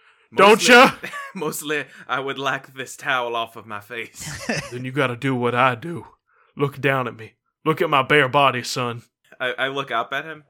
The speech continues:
Speaker 1: Look at, no, look at me. <laughs> Look at my form. You see how I'm not wearing anything but this beautiful, beautiful coat cape?
Speaker 2: That is all I can see, yes.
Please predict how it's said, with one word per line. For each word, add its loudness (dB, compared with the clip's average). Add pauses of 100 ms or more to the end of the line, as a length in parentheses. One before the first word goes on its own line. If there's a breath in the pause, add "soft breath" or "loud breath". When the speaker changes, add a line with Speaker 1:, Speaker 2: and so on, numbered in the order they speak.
(320)
Speaker 1:
Look 4
at, 2
no, 8
look 4
at 0
me. 0 (260)
<laughs> -6
Look 4
at 2
my 4
form. 4 (540)
You -14
see -6
how -4
I'm -6
not -2
wearing -2
anything -8
but -8
this -4
beautiful, -4
beautiful -6
coat -4
cape? -8 (640 soft breath)
Speaker 2:
That -10
is -10
all -6
I -6
can -18
see, -18
yes. -16